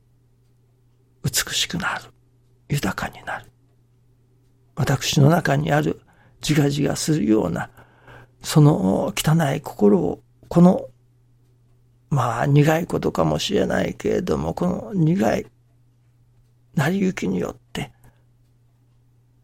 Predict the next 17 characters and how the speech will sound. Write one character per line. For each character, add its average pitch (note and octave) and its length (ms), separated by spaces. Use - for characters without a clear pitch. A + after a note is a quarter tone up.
私 - 460
ど A#2+ 100
も C3+ 120
の D3 160
苦 D3 360
い - 140
自 C#3+ 180
画 D#3+ 100
自 D#3 140
画 A2+ 160
す - 180
る F#3 300
よ F#3 240
う - 20
な - 160
心 F3+ 380
を - 200